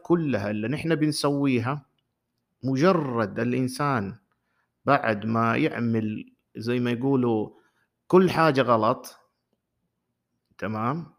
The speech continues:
يستغفر ويرفع يده إلى الله سبحانه وتعالى ويسجد لله سبحانه وتعالى ويدعي: "أستغفر الله وأتوب إليك يا ربي"، الله يتقبله.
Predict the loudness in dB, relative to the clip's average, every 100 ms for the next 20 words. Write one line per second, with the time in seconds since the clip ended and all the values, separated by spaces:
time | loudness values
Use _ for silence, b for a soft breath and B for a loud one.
0 | _ _ _ _ _ _ -18 -10 -12 -12
1 | -10 -10 -10 -16 -8 -8 -8 -8 -6 -6
2 | -6 -6 -6 -6 -8 -10 -10 -6 -4 -6
3 | -8 -8 -6 -6 -6 -8 -10 _ -8 -8
4 | -8 -14 -8 -8 -8 -20 b b b b
5 | b -6 -2 0 -2 -4 -10 -4 -2 -2
6 | -4 -6 -4 -4 -2 -2 -2 -2 -2 -2
7 | -4 -6 _ _ _ -12 -10 -6 -8 -6
8 | -8 -6 -6 -4 -4 -4 -4 -8 -4 -2
9 | -2 -4 -2 -2 -2 -8 _ -6 -4 -4
10 | -6 -6 -2 -2 -2 -4 -8 -6 -4 -4
11 | -8 _ _ _ -16 -10 -8 -8 -10 -12
12 | -12 -12 -14